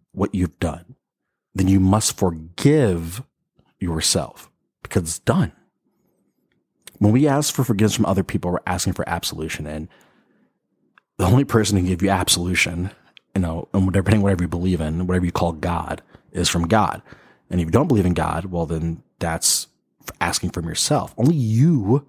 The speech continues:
can give you absolution. Only you can give you forgiveness.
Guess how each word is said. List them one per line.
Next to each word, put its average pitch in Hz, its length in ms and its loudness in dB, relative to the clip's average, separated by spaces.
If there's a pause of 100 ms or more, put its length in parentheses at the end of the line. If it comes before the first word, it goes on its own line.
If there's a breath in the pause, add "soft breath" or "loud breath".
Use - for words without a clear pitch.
(720 soft breath)
can 98 160 2
give 98 180 2
you 98 560 2 (120)
absolution. 90 840 -4 (540)
Only 117 180 4
you 107 760 2
can 101 180 2
give 92 240 0
you 101 540 2 (100)
forgiveness. 113 640 -2